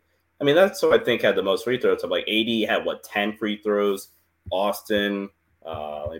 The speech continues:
pull up the box score. Austin Reaves tonight, he had thirteen free throw attempts. Like, it, you guard the Lakers' two primary offensive initiators without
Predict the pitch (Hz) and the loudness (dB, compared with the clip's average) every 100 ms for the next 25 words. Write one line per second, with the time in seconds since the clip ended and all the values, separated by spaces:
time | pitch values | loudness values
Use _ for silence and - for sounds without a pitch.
0 | - 87 - 82 78 - - 90 - 104 | -8 -8 -8 -12 -12 -12 -4 -4 0 0
1 | 107 - 104 101 107 107 104 - _ _ | 0 0 -2 0 2 2 0 -6 _ _
2 | _ - 104 98 95 - - 107 104 101 | _ -6 -2 0 -2 -4 -2 2 4 2
3 | - - 107 107 110 107 107 110 107 104 | -2 0 0 0 -4 -4 -2 -4 0 0
4 | 101 107 104 104 - _ _ 147 135 - | 0 -2 -2 -4 -10 _ _ 4 4 2
5 | - _ _ - _ - - - - 131 | -14 _ _ -20 _ -12 -12 -14 -8 -4
6 | 151 143 156 175 151 147 156 151 131 - | 6 10 10 8 4 4 2 0 -2 -4
7 | - - 165 147 - 135 139 139 127 113 | -14 -6 -4 -4 -2 0 2 0 0 -4
8 | - _ _ - 123 123 131 123 107 110 | -8 _ _ -2 2 4 2 0 0 0
9 | 123 147 107 107 101 101 95 98 101 101 | 0 0 4 4 2 -2 -2 0 2 0
10 | - | -2